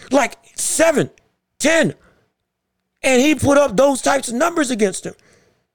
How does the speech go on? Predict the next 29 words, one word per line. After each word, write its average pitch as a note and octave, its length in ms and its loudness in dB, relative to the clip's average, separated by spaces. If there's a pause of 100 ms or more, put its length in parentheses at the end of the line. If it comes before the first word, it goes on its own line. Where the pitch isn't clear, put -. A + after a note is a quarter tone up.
So A#3+ 240 0 (200)
that's D#4 300 0
a C#4+ 120 4
valid C4+ 520 0
point E4+ 320 -2
to C#4 80 -4
say, A3 380 0 (600)
if A#3 120 2
he's D#4+ 160 2
able D4+ 160 2
to C4 80 0
do C#4+ 180 2
this D4 240 0
against C4 440 -2 (720)
the C#4+ 140 2
best A#3+ 360 0
big C4+ 200 -2
man, C4 420 0 (240)
arguably C4+ 380 0
the A#3+ 80 2
best C4+ 260 0
big B3+ 160 -6
man B3+ 160 -2
we've B3 100 -4
ever A#3 160 -2
seen A#3+ 380 -6 (280)
in C4 140 2
his A#3+ 220 2
prime. C4 500 0